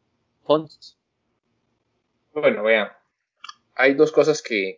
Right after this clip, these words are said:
Speaker 2: que... Primero que todo, eh, sí, yo también, yo, yo era de los que me negaba a reconocer la,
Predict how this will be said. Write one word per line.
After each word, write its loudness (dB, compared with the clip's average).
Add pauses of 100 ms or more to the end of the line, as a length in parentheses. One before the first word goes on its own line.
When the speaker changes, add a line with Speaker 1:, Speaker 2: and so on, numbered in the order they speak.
Speaker 2:
que... -14 (1040)
Primero 4
que 4
todo, 2
eh, -8
sí, -6
yo 0
también, -4
yo, 2
yo 0
era 8
de 6
los -2
que -12
me -8
negaba 2
a 0
reconocer -8
la, -2